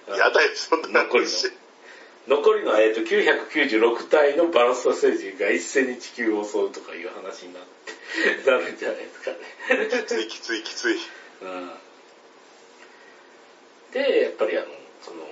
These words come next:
Speaker 2: えーと、あの、そんな話になるんじゃないかなと。<laughs> 予想。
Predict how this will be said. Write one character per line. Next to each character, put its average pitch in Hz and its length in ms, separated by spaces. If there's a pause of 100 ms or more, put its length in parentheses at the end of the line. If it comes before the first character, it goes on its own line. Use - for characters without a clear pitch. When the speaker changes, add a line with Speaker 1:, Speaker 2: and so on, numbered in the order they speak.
(180)
Speaker 2:
え 101 240
ー - 20
と、 120 460
あ - 80
の、 92 320 (160)
そ 127 160
ん - 20
な 131 100
話 - 440
に - 80
な - 80
る - 200
ん - 40
じ - 80
ゃ 107 40
な - 100
い - 60
か - 80 (680)
な 214 80 (300)
と。 - 160
<laughs> - 240
予 - 140
想。 - 200